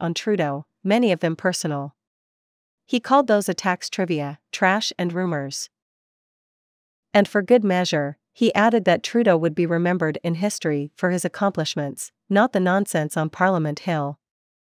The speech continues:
For those who might wave away Mulroney as one whose own past scandals taint his politician-endorsing credibility, that would be to ignore the past three decades. In the time since Mulroney was in office,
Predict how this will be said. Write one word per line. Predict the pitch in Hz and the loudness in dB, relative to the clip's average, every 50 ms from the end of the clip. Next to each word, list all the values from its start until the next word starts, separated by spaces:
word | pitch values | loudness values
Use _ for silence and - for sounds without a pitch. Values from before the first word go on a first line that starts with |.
| _ _ _ _ _ _ _ _ _ _ _ _ _ _ _ _ _ _ _ - | _ _ _ _ _ _ _ _ _ _ _ _ _ _ _ _ _ _ _ 0
For | - 226 214 | 2 4 6
those | 233 254 294 294 - | 6 6 6 6 4
who | 262 240 | 4 4
might | 202 196 202 202 - | 4 4 4 2 2
wave | - 202 214 214 | 2 2 2 2
away | 214 185 190 185 175 | 2 2 2 2 2
Mulroney | 175 175 165 160 165 175 180 180 165 147 143 139 - - | 2 2 0 0 0 0 0 0 0 -2 -4 -6 -4 -4
as | 180 170 - | -4 -4 -2
one | 185 190 208 240 233 | 0 0 0 2 2
whose | 220 208 170 - - | 0 -2 -2 -2 -2
own | 202 208 226 226 | 0 0 0 0
past | - - 202 185 185 - - | 0 -2 -2 -2 -2 -4 -10
scandals | - - - 185 185 175 160 139 139 139 - - - _ - | -8 -4 -2 0 0 0 -2 -2 -4 -6 -8 -12 -14 _ -4
taint | - 226 226 226 | -2 0 0 0
his | 214 185 - | 0 -4 -4
politician-endorsing | - - 190 185 185 180 - - 214 - - 185 175 165 165 170 160 160 - - 160 156 - | -2 0 2 2 2 0 -2 -4 -4 -2 -2 -2 -2 -2 0 -2 -2 -2 -2 -4 -4 -4 -2
credibility, | - 175 170 175 156 175 190 208 190 160 151 143 139 143 - _ _ _ - | -2 0 0 0 2 2 2 4 2 2 0 -2 -4 -6 -10 _ _ _ 2
that | 196 202 - | 4 4 4
would | 196 170 | 4 2
be | 190 190 | 0 -2
to | 175 - 190 180 | -2 0 -2 -2
ignore | 170 165 180 180 180 175 | -2 0 0 0 0 0
the | 160 - | 0 -2
past | - - 208 180 156 156 - - | -4 -2 -2 -2 -2 -2 -6 -10
three | - - 185 175 165 | -8 -4 -2 -2 0
decades. | 170 175 175 - - 165 147 143 135 - - - - _ _ _ _ _ _ _ _ _ _ _ _ _ _ _ _ _ _ _ | 2 0 0 0 0 -2 -2 -2 -4 -8 -10 -12 -12 _ _ _ _ _ _ _ _ _ _ _ _ _ _ _ _ _ _ _
In | - 233 226 | 4 6 6
the | 220 - | 6 4
time | - - 269 277 208 165 165 - - - | 2 0 0 2 2 2 2 0 -4 -6
since | - - 190 185 - | -4 -4 -4 -2 -2
Mulroney | - 180 180 180 190 208 233 220 196 | -2 -2 0 2 2 2 2 2 2
was | 170 175 165 - | 2 0 0 0
in | 160 165 | 0 0
office, | 160 170 180 - 165 147 143 143 - - - | 0 -2 -2 -2 -4 -4 -4 -4 -8 -10 -12